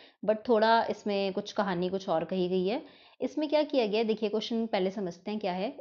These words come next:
If the H C F of these two numbers is expressible in the form this two one zero में multiply five minus fifty-five Y, then find the value of Y। अब हमें पता है कि जो हमारा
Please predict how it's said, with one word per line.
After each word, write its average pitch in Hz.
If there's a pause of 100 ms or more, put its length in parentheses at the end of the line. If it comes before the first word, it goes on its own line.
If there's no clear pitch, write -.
If 226
the 240
H 220
C 277
F 285
of 262
these 233
two 269
numbers 190
is 226
expressible 233
in 226
the 220
form 190 (440)
this 269 (560)
two 220 (120)
one 220
zero 202
में 214
multiply 196 (100)
five 214
minus 185
fifty-five 202
Y, 175 (340)
then 240
find 196
the 202
value 165
of -
Y। 156 (400)
अब 240
हमें 254
पता 285
है 247
कि 254
जो 262
हमारा 247